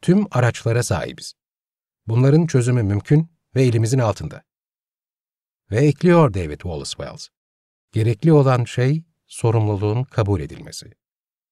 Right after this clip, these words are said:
Gazeteciler olarak bizim sorumluluğumuzsa gerçekleri insanlara anlatmak.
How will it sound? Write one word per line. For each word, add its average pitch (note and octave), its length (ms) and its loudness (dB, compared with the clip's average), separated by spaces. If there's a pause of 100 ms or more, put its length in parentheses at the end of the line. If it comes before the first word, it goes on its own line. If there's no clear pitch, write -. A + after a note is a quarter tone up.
(680)
Gazeteciler G#2+ 600 0
olarak G2+ 580 -4
bizim A#2 280 -4
sorumluluğumuzsa G2+ 920 -4 (380)
gerçekleri F2+ 520 -6
insanlara A2+ 480 0
anlatmak. - 560 -10